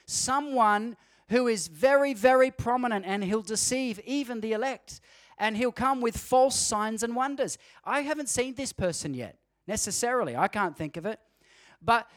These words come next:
but these kind of times are gonna get challenging, and, and let me tell you, our nice buildings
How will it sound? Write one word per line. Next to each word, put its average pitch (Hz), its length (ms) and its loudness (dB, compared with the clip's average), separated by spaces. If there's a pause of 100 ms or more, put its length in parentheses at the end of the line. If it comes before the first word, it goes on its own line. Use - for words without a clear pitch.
(160)
but 214 260 0
these 285 240 2
kind 269 240 -2
of 247 60 -6
times 240 320 0
are 226 40 -2
gonna 233 180 -2
get 214 160 -4
challenging, 220 480 0
and, 190 200 -4
and 202 140 -6
let 226 120 -2
me 208 100 -6
tell 214 220 0
you, 202 220 2
our 190 140 0
nice 214 320 -2
buildings 208 520 -2